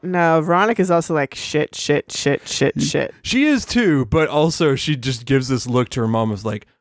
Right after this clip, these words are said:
Speaker 2: "Fucking idiot." <laughs>
Speaker 1: Like, "We had an out, Mom. We had an out."
Speaker 2: Uh-huh.
Speaker 1: So we cut back to the Joneses' trailer, and now Veronica has shown up to yell at Gladys. "We had a deal.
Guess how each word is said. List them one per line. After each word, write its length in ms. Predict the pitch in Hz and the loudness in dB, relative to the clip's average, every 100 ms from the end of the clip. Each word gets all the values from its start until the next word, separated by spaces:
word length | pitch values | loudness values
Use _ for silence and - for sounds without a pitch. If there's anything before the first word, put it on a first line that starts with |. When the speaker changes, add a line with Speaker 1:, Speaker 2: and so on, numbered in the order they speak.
| _ _ _ | _ _ _
Speaker 2:
"Fucking 360 | - - 113 101 | -16 -10 -6 -4
idiot." 560 | 104 190 113 147 - - | -4 -2 2 2 4 4
<laughs> 680 | 196 - - - - _ - | 2 0 -20 -20 -20 _ -16
Speaker 1:
Like, 160 | 135 - | -14 -10
"We 120 | 202 | -8
had 200 | 156 180 | -2 -2
an 80 | 190 | 2
out, 340 | 151 151 117 - _ | 2 2 2 -6 _
Mom. 440 | 147 147 143 147 143 | -6 -2 -2 -4 -4
We 140 | 139 | -4
had 340 | 135 156 156 151 | -2 0 2 0
an 160 | - 170 | -4 -8
out." 280 | - - - | -8 -8 -2
Speaker 2:
Uh-huh. 560 | 135 110 - - 247 - _ _ _ - | -2 -2 -6 0 0 0 _ _ _ -10
Speaker 1:
So 120 | 202 | -4
we 60 | 208 | 0
cut 220 | 247 170 | 0 2
back 180 | 202 - | 0 2
to 100 | 320 | -2
the 60 | 240 | 0
Joneses' 460 | 190 208 220 175 | 4 4 2 -4
trailer, 340 | - 156 135 139 | -2 -2 0 -2
and 200 | - 175 | -2 0
now 140 | 196 | 0
Veronica 480 | 185 170 190 190 156 | 2 0 0 0 -2
has 100 | 135 | -4
shown 280 | - 160 160 | 0 2 2
up 120 | - | -2
to 100 | - | -4
yell 240 | 147 147 147 | -2 -2 -2
at 100 | 135 | -4
Gladys. 680 | 143 135 120 - - - - _ _ _ _ | -2 -2 -2 -6 -6 -8 -10 _ _ _ _
"We 80 | 170 | -2
had 180 | 151 143 | 0 0
a 80 | 151 | -2
deal. 520 | - 277 285 285 | -2 0 2 2